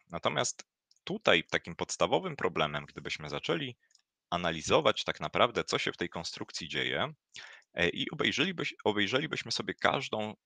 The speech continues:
każdy z tych przypadków osobno, to proszę zobaczyć, że w przypadku ciężaru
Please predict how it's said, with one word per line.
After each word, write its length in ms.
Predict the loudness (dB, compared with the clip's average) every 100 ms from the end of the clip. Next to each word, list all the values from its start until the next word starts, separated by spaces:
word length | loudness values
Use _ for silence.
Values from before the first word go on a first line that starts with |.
| 0
każdy 260 | 2 2 0
z 60 | -6
tych 140 | -6
przypadków 640 | -4 2 4 4 0 -6 -4
osobno, 420 | -2 -2 -4 -14 _ -16 -16 -16 _
to 100 | -8
proszę 260 | -4 -2 -2
zobaczyć, 540 | 0 0 0 -4 -4
że 100 | -4
w 40 |
przypadku 560 | -4 2 2 2 -2 -2 _ _ _ -12
ciężaru 460 | -6 2 2 2